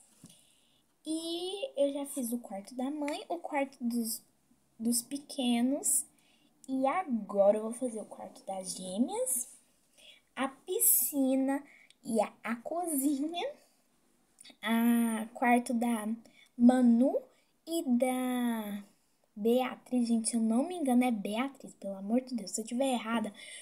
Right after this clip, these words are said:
me perdoem, gente, porque faz muito tempo que eu não faço essa série. E eu vou fazer o quarto do Lucas, gente.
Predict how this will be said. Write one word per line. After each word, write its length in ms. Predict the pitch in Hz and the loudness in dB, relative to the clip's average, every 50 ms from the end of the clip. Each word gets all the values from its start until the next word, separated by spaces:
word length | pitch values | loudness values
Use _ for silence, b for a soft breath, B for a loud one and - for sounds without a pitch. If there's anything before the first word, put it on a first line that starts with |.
| B B | B B
me 240 | - 240 269 311 339 392 440 508 508 - - | 6 6 6 6 6 4 2 2 2 0 -6
perdoem, 640 | - 415 415 415 427 427 392 339 294 262 226 220 226 | -2 0 0 2 0 0 0 2 2 4 4 4 4
gente, 260 | 220 233 226 220 - | 4 2 0 -2 -4
porque 220 | - 247 247 294 | -6 -4 -2 -4
faz 280 | 285 - 320 311 311 277 | -4 0 2 2 2 4
muito 320 | 277 285 302 302 - - | 4 2 0 0 -4 -4
tempo 200 | - 330 311 302 | -4 -2 -2 -2
que 60 | 294 294 | 0 0
eu 20 | |
não 100 | 294 302 | -2 0
faço 240 | 294 302 277 277 294 | 0 0 0 2 2
essa 160 | 285 285 311 | 0 0 -2
série. 460 | 302 - - 269 214 101 175 180 196 B B B B B B B B | -4 -4 -2 -2 -2 -4 -6 -10 -14 B B B B B B B B
E 180 | - 302 320 330 | -6 -6 -2 -2
eu 100 | 330 339 | -2 -2
vou 100 | 339 339 | -2 -4
fazer 180 | 339 339 320 311 | -6 -4 -2 -2
o 60 | 311 | -2
quarto 340 | 311 311 294 302 302 311 277 | 0 0 -2 -2 -2 -4 -8
do 160 | 262 277 311 | -6 -4 -4
Lucas, 800 | 339 349 370 381 339 320 294 277 - - - - 220 202 202 - | -4 -4 -6 -4 -2 0 0 0 -2 -4 -10 -12 -10 -10 -10 -12
gente. 800 | 202 190 208 214 208 202 175 175 175 - - - - 175 175 | -12 -10 -8 -8 -8 -8 -10 -12 -14 -12 -12 -12 -12 -12 -14